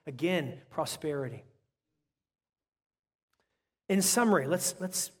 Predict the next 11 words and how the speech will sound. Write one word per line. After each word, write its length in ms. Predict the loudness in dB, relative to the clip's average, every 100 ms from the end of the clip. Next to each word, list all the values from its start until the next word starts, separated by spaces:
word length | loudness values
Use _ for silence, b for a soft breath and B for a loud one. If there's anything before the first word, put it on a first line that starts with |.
| _ _
come 220 | -4 -2
full 180 | 0 -2
circle 380 | 0 -2 -2 -4
with 160 | -6
this 160 | -6 -8
first 260 | -8 -10 -8
question. 380 | -10 -10 -12 -16 _ _ _ _ _ _ _ _ _ _ _ _ _ _ _ -10
And 80 | -2
this 200 | -2 -2
really 240 | -2 0
is 440 | -2 -2 -6 -8